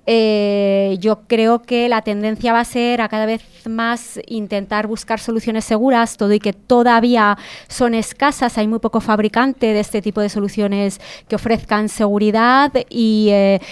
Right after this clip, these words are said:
y son pequeñitos, son poco conocidos, entonces sí que es cierto que todavía son los grandes, eh, grupos los que,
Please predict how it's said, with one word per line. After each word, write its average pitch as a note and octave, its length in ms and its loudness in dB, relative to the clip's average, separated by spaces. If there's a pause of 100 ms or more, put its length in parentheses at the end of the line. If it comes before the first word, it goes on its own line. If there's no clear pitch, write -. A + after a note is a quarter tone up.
(140)
y A#3+ 100 0
son A#3+ 160 2
pequeñitos, B3+ 760 4
son A3 280 -4
poco A3+ 220 0
conocidos, A#3+ 580 2
entonces A3 440 0
sí G#3+ 100 -2
que A3 80 0
es - 120 -4
cierto A3+ 340 0
que A3 100 -6
todavía G3+ 380 -2
son A3 160 -4
los G3+ 120 0
grandes, G#3 680 2
eh, G3 360 4
grupos G#3 340 0
los G#3 140 -2
que, F3+ 320 0